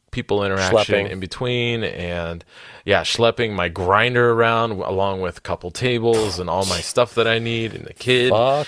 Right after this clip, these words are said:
Speaker 2: that.
Speaker 1: and the wife, and a tent, and a tent, and, and it's, it's a big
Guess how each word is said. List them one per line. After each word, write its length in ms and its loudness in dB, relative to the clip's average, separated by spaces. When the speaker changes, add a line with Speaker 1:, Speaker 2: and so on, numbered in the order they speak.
Speaker 2:
that. 220 2
Speaker 1:
and 20 -2
the 140 -4
wife, 400 2
and 80 -4
a 80 -6
tent, 440 2
and 140 -2
a 80 2
tent, 460 -2
and, 340 -4
and 300 -6
it's, 220 2
it's 220 2
a 40 2
big 540 2